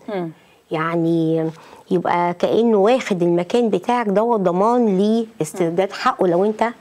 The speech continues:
Speaker 2: ما سددتش.
Speaker 1: صحيح.
Speaker 2: لكن انا مش عايزه حد يخاف، اللي هو هيلتزم واللي هو بادي من دلوقتي. دايمًا يقولك انه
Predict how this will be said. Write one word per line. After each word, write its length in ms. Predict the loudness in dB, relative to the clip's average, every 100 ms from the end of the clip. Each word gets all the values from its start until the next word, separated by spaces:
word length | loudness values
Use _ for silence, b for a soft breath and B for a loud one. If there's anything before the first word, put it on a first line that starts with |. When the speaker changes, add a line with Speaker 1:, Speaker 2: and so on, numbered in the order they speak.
| -8
Speaker 2:
ما 60 | -6
سددتش. 640 | -2 -2 -4 -6 -14 -18 -8
Speaker 1:
صحيح. 340 | -8 -8 -14 -6
Speaker 2:
لكن 180 | -2 2
انا 80 | 0
مش 140 | 2
عايزه 240 | 2 2 0
حد 220 | 0 0
يخاف، 380 | 0 -2 -4 -2
اللي 200 | -2 0
هو 140 | 0
هيلتزم 640 | 0 -2 0 -2 0 -2 -2
واللي 180 | 0
هو 140 | 2 2
بادي 260 | 2 2
من 120 | 0 0
دلوقتي. 540 | 0 -2 -4 -6 -6 B B B B B
دايمًا 380 | 2 4 4 2
يقولك 420 | 2 2 0 -2
انه 380 | -2 -2 -2